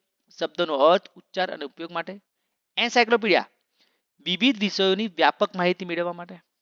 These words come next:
હેન્ડબુક, તાત્કાલિક ઉપયોગી સંક્ષિપ્ત માહિતી માટે. મેન્યુઅલ, પ્રક્રિયા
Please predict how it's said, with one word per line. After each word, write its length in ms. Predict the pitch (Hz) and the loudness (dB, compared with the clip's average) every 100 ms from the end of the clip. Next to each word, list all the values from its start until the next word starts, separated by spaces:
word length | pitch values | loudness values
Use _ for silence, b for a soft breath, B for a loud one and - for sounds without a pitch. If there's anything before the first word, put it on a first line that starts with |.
| _ _ _ 151 | _ _ _ -4
હેન્ડબુક, 360 | 165 170 202 _ _ _ _ _ _ _ | -4 -4 -10 _ _ _ _ _ _ _
તાત્કાલિક 560 | 143 170 - 185 202 - - | 2 2 4 2 2 -6 -20
ઉપયોગી 340 | _ 185 185 | _ -6 -6
સંક્ષિપ્ત 500 | - 185 - 196 - | -4 -4 -4 -12 -8
માહિતી 280 | 180 175 175 | -4 -4 -6
માટે. 260 | 170 175 180 _ _ _ _ _ _ _ | -12 -12 -18 _ _ _ _ _ _ _
મેન્યુઅલ, 480 | 147 160 190 190 202 _ _ _ _ | 0 0 2 0 -2 _ _ _ _
પ્રક્રિયા 560 | 190 196 254 233 117 | -2 -2 2 4 4